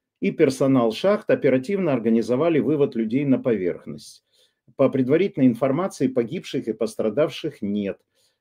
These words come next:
Россия продолжает энергетический террор. Очередной удар поставил под угрозу жизни тысяч горняков. Россия продолжает воевать с гражданскими. Тактика россиян понятна. Оставить украинцев без света и тепла зимой,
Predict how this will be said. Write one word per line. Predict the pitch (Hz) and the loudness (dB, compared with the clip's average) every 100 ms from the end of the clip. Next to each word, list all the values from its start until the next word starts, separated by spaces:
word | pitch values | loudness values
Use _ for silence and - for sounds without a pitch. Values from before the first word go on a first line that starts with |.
| _ | _
Россия | 120 131 190 | 0 2 0
продолжает | 170 131 127 120 110 123 107 - | 2 2 2 0 2 4 4 2
энергетический | 117 113 110 120 - 113 - - 110 | 0 0 0 -6 -4 -6 -6 -10 -6
террор. | - 120 180 180 | 0 2 2 2
Очередной | 143 - 113 113 131 | 0 -2 0 4 4
удар | 110 143 165 | 4 2 2
поставил | 120 107 123 120 110 | -2 -4 0 0 0
под | 123 107 | 0 -2
угрозу | 107 117 92 95 | 0 -2 -2 -6
жизни | 90 117 90 104 | -4 -4 -4 -8
тысяч | - 110 - 82 | -6 -8 -8 -16
горняков. | - 98 110 110 196 170 | -8 -2 -2 0 0 0
Россия | 110 - 120 | -2 -2 -2
продолжает | - 98 104 123 107 - | -2 -4 -4 -2 -2 -2
воевать | 104 101 101 82 | -4 -2 -4 -6
с | |
гражданскими. | 104 110 - 165 185 - 175 165 - - _ _ _ | -4 -4 -2 -2 -2 -4 -4 -4 -8 -20 _ _ _
Тактика | 139 131 131 120 | 4 4 -2 0
россиян | 107 107 143 180 175 | 0 0 0 0 2
понятна. | 151 151 107 90 98 | 2 4 2 0 -6
Оставить | 104 - 139 120 113 | -8 0 2 2 -2
украинцев | - 113 143 196 - 110 | -2 0 2 0 0 0
без | 117 113 | 0 -2
света | 131 170 156 | 0 0 2
и | 120 | 0
тепла | - 127 139 | -2 2 2
зимой, | 135 110 196 170 123 104 92 | 2 0 2 4 4 4 -2